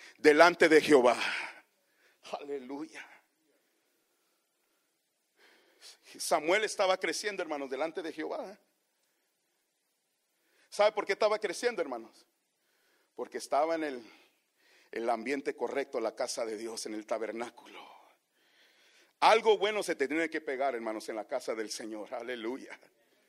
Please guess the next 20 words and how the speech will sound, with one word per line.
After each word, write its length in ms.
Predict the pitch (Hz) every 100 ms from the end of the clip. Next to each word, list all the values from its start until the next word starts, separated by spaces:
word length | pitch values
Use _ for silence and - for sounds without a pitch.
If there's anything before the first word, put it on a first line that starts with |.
| _ _ _ _ - -
Aleluya. 640 | 156 143 139 143 117 - - - - _ _ _ _ _ _ _ _ _ _ _ _ _ _ _ _ _ _ _ _ _ _ _ - - -
Algo 360 | 165 165 170
bueno 300 | 151 175 175
se, 160 | 160 151
a-, 360 | 147 220 - 220
algo, 400 | 339 339 320 - - - -
algo, 340 | 254 311 311
una 260 | 277 294 -
palabra 460 | 240 240 294 294
del 180 | 254 220 -
mensaje, 520 | - - 320 294 277 - -
algo 320 | - 320 349
se 160 | 294 262
te 120 | -
tiene, 260 | - 269 254
Dios 300 | 208 311 -
te, 160 | 302 233
te 220 | 226 226
habla, 260 | 311 339
hermanos. 640 | 214 - - 196 - -